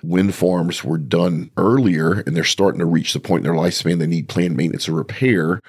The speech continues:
But unfortunately, the companies that operate them have no money to do planned maintenance and repair. You're getting a lot of pushback by communities 'cause they don't want them in their neighborhoods. So I really think that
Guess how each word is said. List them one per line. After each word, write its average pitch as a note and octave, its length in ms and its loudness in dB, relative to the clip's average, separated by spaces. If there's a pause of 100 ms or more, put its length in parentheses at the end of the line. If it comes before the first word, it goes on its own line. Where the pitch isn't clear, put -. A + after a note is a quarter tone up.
(420)
But E2+ 160 2
unfortunately, F2+ 600 2
the E2+ 60 -2
companies E2+ 360 0
that E2 160 2
operate F2 400 2
them E2 140 0
have D#2+ 180 -2
no E2 100 0
money F#2 320 2
to F2+ 60 0
do E2 160 0
planned E2 320 -2
maintenance D#2+ 340 -6
and D#2+ 120 -4
repair. D#2 460 -2 (240)
You're E2+ 120 -4
getting F#2+ 160 2
a F2 40 0
lot F#2 140 2
of - 80 -8
pushback G2 640 0 (240)
by E2 200 0
communities F#2+ 640 2
'cause D2+ 160 -10
they F2 80 2
don't E2+ 160 0
want F2 220 -2
them E2 240 0
in E2 60 -4
their E2 140 -2
neighborhoods. F2+ 680 2 (420)
So F2+ 400 2 (160)
I G2+ 60 2
really D#3 460 2
think G2+ 420 -2
that - 300 0